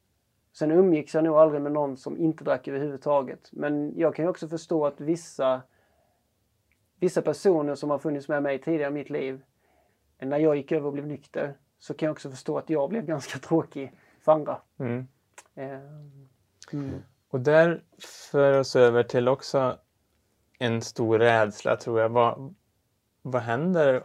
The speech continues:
Speaker 2: om jag slutar? Vem är jag utan alkoholen? Det är ju som en bästa vän som man gör slut med, och man gör slut med en identitet. Och det där är ju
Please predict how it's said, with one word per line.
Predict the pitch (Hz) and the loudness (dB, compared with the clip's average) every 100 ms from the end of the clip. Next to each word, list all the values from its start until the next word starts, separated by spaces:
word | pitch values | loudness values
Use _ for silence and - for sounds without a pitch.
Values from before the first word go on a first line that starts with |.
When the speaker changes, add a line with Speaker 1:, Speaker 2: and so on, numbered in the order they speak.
| - | -6
Speaker 2:
om | 120 | -4
jag | 113 | -4
slutar? | - 120 110 - 113 120 - | -2 -4 -4 -6 -6 -8 -14
Vem | - 120 120 | -6 -4 -2
är | 117 127 | -2 -2
jag | 147 135 135 | -2 -2 -2
utan | 127 123 117 | -4 -2 -2
alkoholen? | 110 - 113 113 107 107 107 104 _ _ _ _ _ _ _ _ _ - | -4 -6 -4 0 0 -2 -6 -10 _ _ _ _ _ _ _ _ _ -8
Det | 120 | -2
är | 127 135 | 2 2
ju | 135 - | 0 -6
som | - 123 117 113 - | -6 -4 -4 -6 -10
en | - 113 | -6 -2
bästa | 113 117 - 117 | 0 -2 0 2
vän | 131 156 139 | 4 2 -4
som | 131 | -4
man | 117 113 | -2 -2
gör | |
slut | 110 151 160 160 | -2 -2 -2 -2
med, | 151 147 143 131 160 _ | -2 -2 -4 -12 -20 _
och | 123 | -6
man | 117 117 | -2 2
gör | 113 113 - | 2 0 -6
slut | - 120 107 - | -4 -4 -2 -4
med | 110 | -4
en | |
identitet. | 107 107 107 - - 139 175 160 _ - _ _ _ _ _ _ _ _ _ _ _ _ - | -2 -4 -4 -10 -6 -4 -4 -6 _ -20 _ _ _ _ _ _ _ _ _ _ _ _ -8
Och | 120 | -8
det | 113 117 | -6 0
där | 120 131 147 | 4 4 4
är | 156 | 2
ju | 151 143 131 | 2 2 -2